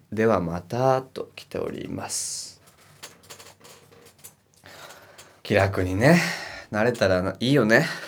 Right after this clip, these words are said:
<laughs> なんか気楽になれっていうところで二種類あると思っていて、なんかこ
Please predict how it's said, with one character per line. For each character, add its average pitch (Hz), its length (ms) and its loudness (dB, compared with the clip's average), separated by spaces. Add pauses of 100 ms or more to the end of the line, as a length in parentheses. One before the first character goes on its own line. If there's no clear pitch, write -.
<laughs> 175 80 4 (4000)
な 147 80 0
ん 117 40 -2
か - 60 -8
気 151 60 -2
楽 208 220 2
に 226 100 4
な 220 100 6
れ 185 120 6
っ - 20 -10
て - 140 -2
い 104 40 4
う 98 60 -2
と 101 100 -2
こ 104 80 2
ろ 101 80 4
で 92 100 -2
二 98 120 0
種 170 140 0
類 - 60 8
あ 98 40 6
る 98 80 0
と 95 80 -2
思 90 140 -2
っ 87 40 -10
て - 100 -12
い 82 60 -8
て、 - 380 -6 (440)
な 104 140 -4
ん 95 80 -6
か 98 60 -8
こ 85 360 -4